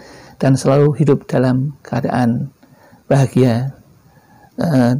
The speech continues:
di dunia dan nanti di akhirat juga. Adapun khasiat surat Al-Insyirah atau Al-, Alam Nasroh, ini adalah satu.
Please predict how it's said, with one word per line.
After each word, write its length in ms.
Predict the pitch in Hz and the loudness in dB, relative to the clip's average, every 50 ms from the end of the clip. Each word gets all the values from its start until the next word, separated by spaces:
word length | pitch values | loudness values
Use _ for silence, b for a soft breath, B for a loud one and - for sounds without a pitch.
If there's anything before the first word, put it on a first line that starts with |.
| - - | -4 0
di 80 | - 156 | 2 4
dunia 400 | 135 165 175 180 175 165 170 170 156 | 6 6 6 6 6 4 2 2 0
dan 240 | - 135 127 131 120 | 2 2 2 2 2
nanti 240 | 120 117 117 123 120 | 2 2 2 2 0
di 80 | - - | 0 0
akhirat 400 | - 131 117 - - 120 104 110 - _ _ _ _ _ _ _ - | -4 -4 -6 -6 -4 -4 -6 -6 -8 _ _ _ _ _ _ _ -8
juga. 400 | - 127 - - 98 - - - - - _ _ _ _ _ _ _ B B B B B B B B B B B B B B B B B B B B B B | -8 -6 -6 -6 -8 -10 -12 -18 -20 -20 _ _ _ _ _ _ _ B B B B B B B B B B B B B B B B B B B B B B
Adapun 800 | - 170 147 185 180 170 202 214 226 226 226 233 226 233 247 254 254 247 254 240 - _ _ _ _ _ _ _ _ _ | -2 0 2 2 2 4 6 6 8 8 8 8 8 6 6 4 0 -6 -10 -12 -18 _ _ _ _ _ _ _ _ _
khasiat 640 | - - - 180 170 - - 208 180 147 - - - | -10 -4 0 0 2 2 4 4 4 4 2 -2 -8
surat 400 | - - - - 170 165 165 - - | -10 -6 0 0 0 0 0 -2 0
Al-Insyirah 1040 | 180 160 160 - 208 226 233 220 202 - 196 175 135 117 110 - - - - _ _ | 0 0 2 4 6 6 8 8 6 6 6 4 4 4 0 -4 -12 -20 -20 _ _
atau 240 | - 147 139 - - - - | -8 -6 -4 -4 -2 0 2
Al-, 240 | 151 175 - - | 2 2 0 0
Alam 320 | - 185 185 190 190 185 190 | 2 4 6 8 8 8 8
Nasroh, 720 | 208 190 - - - 214 - - - - - - - - _ _ _ _ _ _ _ _ _ _ _ _ _ b b b b b b b b b b b b b b b _ _ _ _ _ _ _ _ _ _ _ _ _ - | 6 4 2 0 -2 -2 -2 -2 -4 -12 -18 -20 -20 -20 _ _ _ _ _ _ _ _ _ _ _ _ _ b b b b b b b b b b b b b b b _ _ _ _ _ _ _ _ _ _ _ _ _ 2
ini 160 | - 190 208 | 4 6 6
adalah 400 | - 180 156 160 147 160 185 196 147 B B B B B B B B B | 6 6 4 4 4 6 6 4 4 B B B B B B B B B
satu. 400 | B - - 156 - 185 165 | B -4 -2 0 2 2 2